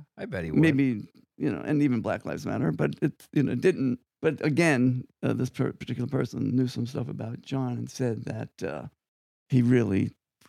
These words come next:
Speaker 2: you know, was a peaceful p-, protester, and there was a
Speaker 1: Right.
Speaker 2: lot of rioting and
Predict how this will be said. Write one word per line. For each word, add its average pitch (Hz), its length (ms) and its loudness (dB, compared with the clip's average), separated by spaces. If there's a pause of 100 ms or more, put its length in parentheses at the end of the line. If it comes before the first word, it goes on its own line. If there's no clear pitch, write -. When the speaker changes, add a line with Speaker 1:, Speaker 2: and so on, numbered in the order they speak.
(220)
Speaker 2:
you 104 220 0
know, - 240 -2
was - 100 -4
a 87 60 -2
peaceful - 420 -2 (300)
p-, - 100 0
protester, - 600 -6 (180)
and - 100 4
there 117 60 2
was 117 80 -2
a 113 60 0
Speaker 1:
Right. 107 60 2
Speaker 2:
lot 113 180 2
of 110 60 -2
rioting 101 420 2
and 110 260 -4